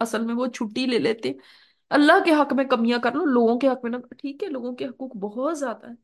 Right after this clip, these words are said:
बहुत ज्यादा है, और अल्लाह ताला इससे बड़ा खुश होता है जब इंसान इंसानों के साथ भलाई करता है।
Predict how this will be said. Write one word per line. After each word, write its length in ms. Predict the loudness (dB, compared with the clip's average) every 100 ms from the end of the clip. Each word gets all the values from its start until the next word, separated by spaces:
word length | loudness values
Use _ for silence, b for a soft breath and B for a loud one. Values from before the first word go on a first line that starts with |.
| _
बहुत 400 | -12 -8 -6 -4
ज्यादा 280 | -6 -10 -10
है, 60 | -8
और 120 | -8
अल्लाह 180 | -6 -6
ताला 240 | -4 -2
इससे 260 | -4 -4 -6
बड़ा 240 | -2 -2
खुश 260 | -2 -4 -4
होता 220 | -6 -4
है 40 | -4
जब 180 | -4
इंसान 400 | -6 -8 -6 -6
इंसानों 440 | -8 -6 -4 -4 -4
के 100 | -4
साथ 160 | -4 -6
भलाई 280 | -4 -4 -6
करता 320 | -8 -10 -12
है। 100 | -16